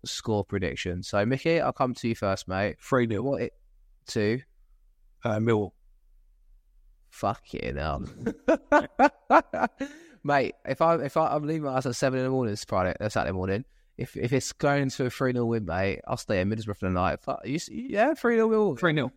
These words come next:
Speaker 2: Absolutely. Hundred, hundred, nailed on three nil.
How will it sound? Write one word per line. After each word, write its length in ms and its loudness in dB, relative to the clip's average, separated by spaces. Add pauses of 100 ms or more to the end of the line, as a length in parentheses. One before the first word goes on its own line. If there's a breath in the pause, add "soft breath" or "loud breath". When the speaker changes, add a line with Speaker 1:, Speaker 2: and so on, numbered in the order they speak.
(280)
Speaker 2:
Absolutely. 600 0
Hundred, 260 0 (180)
hundred, 360 2 (320 soft breath)
nailed 360 4
on 200 4
three 280 0
nil. 280 -4